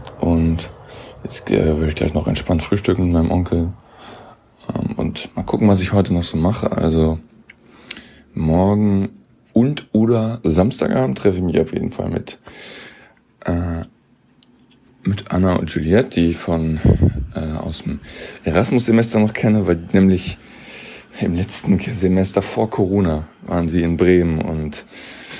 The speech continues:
äh, da noch als jeweils, äh, Studierende aus Frankreich und Finnland, aber mittlerweile leben sie beide in Berlin.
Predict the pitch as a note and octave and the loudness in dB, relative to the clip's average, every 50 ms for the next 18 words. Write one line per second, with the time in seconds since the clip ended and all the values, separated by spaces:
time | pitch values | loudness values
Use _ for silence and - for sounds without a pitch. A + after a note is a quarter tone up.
0 | - - - - - _ - E2 D#2 D#2 - - E2 F#2 F#2 F2+ D#2+ - - F2 | -16 -18 -20 -20 -14 _ -4 -2 -2 0 2 2 4 4 4 4 2 2 0 2
1 | E2+ E2+ E2 - - - - F2 E2+ E2 E2+ F2 F2 - - - - F#2 F2 E2+ | 2 2 0 -2 -4 -2 0 0 2 4 4 4 2 2 -2 -4 -4 -2 -2 -4
2 | - - F#2 F2 D#2 D#2 F2 F#2 F2 F2 E2+ E2 E2+ E2+ E2 - E2 D#2+ D#2+ D#2 | -2 -2 -2 -2 -2 0 2 2 4 4 4 2 4 4 4 2 2 0 0 -2
3 | D#2 - - - - - - - - - - - F2 F2 F2+ F2 - F2+ E2+ E2 | -4 -6 -10 -10 -10 -10 -10 -10 -12 -8 -4 0 0 0 0 0 0 -2 -2 -2
4 | - - E2 D#2+ D2 - - - G2+ G2 E2 D2+ E2 - - - - D#2+ E2 E2 | -4 -4 -4 -4 -6 -4 -2 0 0 2 2 0 0 0 -2 -2 -2 0 2 2
5 | D#2+ D2+ D#2+ D#2 D#2 D#2 E2 E2+ E2+ F2 F2+ D#2+ D#2 D2+ - - D#2+ F#2 F#2 G2 | 0 0 0 -2 0 0 0 0 0 0 0 0 0 0 0 2 2 2 2 4
6 | G#2+ A2+ A#2+ A2+ E2+ - - - - | 4 4 4 4 2 2 0 -6 -12